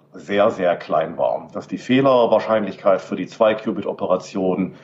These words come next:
auch bei den schlechtesten Qubits noch deutlich unter einem Prozent lag.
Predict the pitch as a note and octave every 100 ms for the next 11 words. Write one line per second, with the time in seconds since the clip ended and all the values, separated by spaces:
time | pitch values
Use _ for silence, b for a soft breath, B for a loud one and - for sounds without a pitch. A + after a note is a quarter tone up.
0 | B A2+ - G2+ - A#2+ A2 G#2+ G2+ -
1 | G2+ F#2 - F2 F#2 F#2 F2+ - F#2 E2
2 | D2+ D#2+ D#2 - - D2+ - - - -